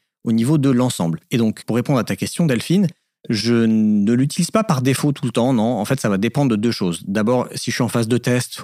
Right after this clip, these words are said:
ou en phase de prod ou de scale, on va dire, et de la taille du budget que je gère. Si je suis en phase de test, en général, j'utilise pas le C B O, je vais faire mes tests dans un, dans une campagne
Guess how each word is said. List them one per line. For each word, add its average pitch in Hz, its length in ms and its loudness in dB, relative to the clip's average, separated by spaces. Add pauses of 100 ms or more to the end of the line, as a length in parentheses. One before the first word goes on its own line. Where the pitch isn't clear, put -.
ou 113 120 0
en 104 60 0
phase 113 320 -2
de 82 460 -2 (280)
prod 143 420 0
ou 110 80 -4
de 107 120 0
scale, 160 320 -2
on 117 40 0
va 101 80 0
dire, 143 260 -2
et 165 420 0 (200)
de 120 160 0
la 95 320 2
taille 151 220 0
du 127 100 2
budget 123 320 2
que 123 160 0
je 110 100 0
gère. 92 260 -2 (100)
Si - 240 0
je 170 80 4
suis 147 160 0
en 131 40 2
phase 127 220 0
de 113 100 2
test, 151 360 0
en 117 80 0
général, 110 320 0
j'utilise 87 320 -4
pas 160 140 2
le 156 40 0
C - 160 -4
B 117 160 2
O, 147 240 2
je 139 120 -4
vais 98 100 0
faire 104 260 -2
mes 104 160 0
tests 113 320 -2
dans 98 320 0
un, 87 320 -2
dans 87 140 -2
une 95 160 -2
campagne 113 500 0